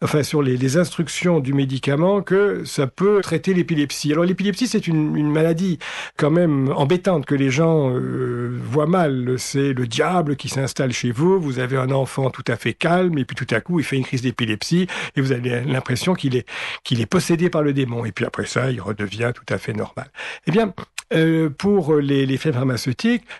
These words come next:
de dire qu'on a un médicament qui est un médicament, je veux dire, de confort, qui vous diminue votre anxiété, c'était pour cela que le, les benzodiazépines avaient été d'abord proposés, et dire que ça pouvait également guérir de l'épilepsie, c'était pas tellement bien vu.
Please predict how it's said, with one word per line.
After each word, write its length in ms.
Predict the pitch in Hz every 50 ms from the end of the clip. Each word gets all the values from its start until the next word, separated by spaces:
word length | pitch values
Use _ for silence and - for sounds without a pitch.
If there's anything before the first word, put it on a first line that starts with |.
| _ -
de 180 | 180 127 156
dire 220 | 165 165 185 170 165
qu'on 180 | - 160 156
a 60 | 160 160
un 60 | 156
médicament 640 | 160 160 151 160 151 139 - 156 151 165 160 151 139
qui 140 | - - 151
est 100 | 131 127
un 60 | 131
médicament, 500 | 143 143 139 139 131 - 135 139 143 135
je 60 | 123
veux 40 | -
dire, 160 | 117 123 -
de 80 | - 127
confort, 640 | - - 175 190 175 - - 208 196 180 151 127 -
qui 160 | - 135 123
vous 220 | 117 113 127 131
diminue 480 | 120 123 147 160 160 160 165 165 160 143
votre 240 | 131 131 - - 131
anxiété, 500 | 120 - - 165 160 160 - 226 226 190
c'était 300 | - 123 110 - 120 117
pour 220 | - - - -
cela 360 | - - 165 185 175 165 143
que 140 | - - 127
le, 280 | 117 113 113 117 123 123
les 200 | 120 117 113 113
benzodiazépines 920 | 117 120 123 117 117 120 117 113 123 120 110 127 117 - - 151 139 120
avaient 280 | 117 113 117 127 123 120
été 300 | 113 - - 143 123 - - - - - - -
d'abord 320 | - 147 147 143 147 131 123
proposés, 640 | - - 117 - - 127 127 120 160 185 214 214 - - - - - - -
et 100 | - 143
dire 320 | 143 151 180 190 175 - -
que 380 | - 185 185 185 175 160 143
ça 180 | 131 - 147 139
pouvait 400 | - - 165 160 151 165 175 160
également 380 | 151 143 151 147 143 151 143 139
guérir 340 | 123 143 165 147 170 165 147
de 60 | 143
l'épilepsie, 720 | 139 139 131 - 139 127 127 120 - - - 190 208 196 - - - - - _ _ -
c'était 580 | - - - - - - - 160 156 - 180
pas 160 | 175 - 202
tellement 300 | 180 - 180 160 165 165
bien 180 | 151 143 147 143
vu. 260 | 131 110 117 120 113